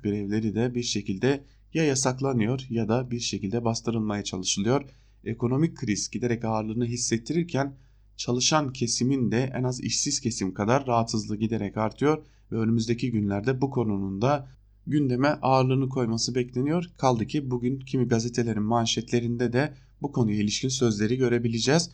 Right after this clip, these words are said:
İlerleyen dakikalarda Ankara Kulisi'nin ikinci bölümünde gazete manşetlerini ve günün öne çıkan yorumlarını aktarırken de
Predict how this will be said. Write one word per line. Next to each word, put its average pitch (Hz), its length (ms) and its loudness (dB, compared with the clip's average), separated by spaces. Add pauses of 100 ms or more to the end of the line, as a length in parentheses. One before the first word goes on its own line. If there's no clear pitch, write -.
(340)
İlerleyen 120 640 2
dakikalarda 107 800 -2
Ankara 113 340 -2
Kulisi'nin 123 440 -2
ikinci 117 360 0
bölümünde 104 440 0
gazete 113 360 0
manşetlerini 110 600 0
ve 135 80 4
günün 117 260 0
öne 110 200 -4
çıkan 110 280 -4
yorumlarını 110 520 -4
aktarırken 123 640 -2
de 160 220 0